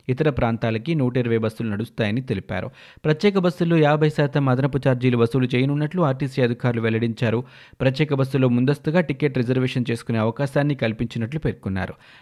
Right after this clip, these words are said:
అయితే ప్రయాణికులు ఏపీఎస్ఆర్టీసీ ఆన్‌లైన్ వెబ్‌సైట్‌లో టికెట్లు బుక్ చేసుకోవాలంటూ అధికారులు కోరారు. కడప జిల్లా పులివెందులలో ఆదిత్య బిర్లా ఫ్యాషన్ and రిటైల్ లిమిటెడ్ కంపెనీకి సీఎం జగన్మోహన్ రెడ్డి శంకుస్థాపన చేశారు.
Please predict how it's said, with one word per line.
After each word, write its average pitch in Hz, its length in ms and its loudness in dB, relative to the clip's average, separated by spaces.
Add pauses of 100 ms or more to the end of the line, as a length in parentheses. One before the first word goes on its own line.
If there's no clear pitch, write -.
అయితే 147 200 4
ప్రయాణికులు 143 520 2
ఏపీఎస్ఆర్టీసీ 135 920 0
ఆన్‌లైన్ 147 360 2
వెబ్‌సైట్‌లో 135 460 -2
టికెట్లు 131 400 -4
బుక్ 120 280 -4
చేసుకోవాలంటూ 127 640 0
అధికారులు 127 400 -4
కోరారు. 92 440 -10 (240)
కడప 139 240 4
జిల్లా 135 320 4
పులివెందులలో 135 760 4
ఆదిత్య 131 360 4
బిర్లా 127 300 2
ఫ్యాషన్ 131 440 0 (100)
and 120 120 0
రిటైల్ 127 400 2
లిమిటెడ్ 120 340 0
కంపెనీకి 123 480 -2
సీఎం 127 380 0
జగన్మోహన్ 117 560 0
రెడ్డి 110 180 0
శంకుస్థాపన 123 640 -4
చేశారు. 98 360 -6